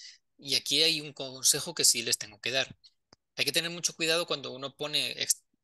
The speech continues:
eh, una restricción de este tipo, así como muy exigente, ¿verdad? Que solo sean dos caracteres, porque eso generalmente va,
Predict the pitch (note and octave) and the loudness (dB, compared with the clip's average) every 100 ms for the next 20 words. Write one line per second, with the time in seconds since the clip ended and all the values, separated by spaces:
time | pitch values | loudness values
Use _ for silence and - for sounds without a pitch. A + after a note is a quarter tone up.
0 | _ - A#2 - _ _ F#3 _ - D3 | _ -4 -4 -6 _ _ -20 _ -18 -6
1 | D3 C#3+ C3+ - - - C#3+ D#3 D#3 - | -2 2 2 2 2 2 2 0 -4 -14
2 | _ _ _ _ _ B2 A#2 A#2+ - - | _ _ _ _ _ -10 -6 0 0 0
3 | B2+ - E3+ A#2+ - A#2+ - B2+ B2+ A#2+ | -4 -6 -8 -12 -14 2 2 2 -8 -14
4 | A#2 C3+ C#3 - - D#3+ C#3 A2+ A#2 - | -6 -2 2 2 2 -4 -4 -4 -4 0
5 | - C3+ C3 C#3+ C3+ C#3 C#3 B2+ - E3 | 0 2 0 0 -2 -4 -2 -6 -4 -4
6 | C#3 - A#2+ - A2 C3+ B2 C3 A#2+ A#2 | -4 -8 -14 -2 0 0 -4 -8 -4 -6
7 | A#2+ B2 B2 | -6 -6 -8